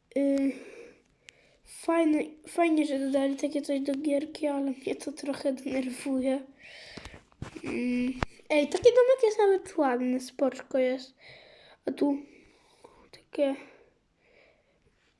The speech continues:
y, są do patrzenia. Też spoko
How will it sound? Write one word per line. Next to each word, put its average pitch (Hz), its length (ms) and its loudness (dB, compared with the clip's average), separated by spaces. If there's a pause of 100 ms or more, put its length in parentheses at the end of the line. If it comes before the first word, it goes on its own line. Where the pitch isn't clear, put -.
(360)
y, 254 200 4
są 269 460 0
do 254 360 2
patrzenia. 262 680 -2 (720)
Też 392 160 4
spoko - 760 -2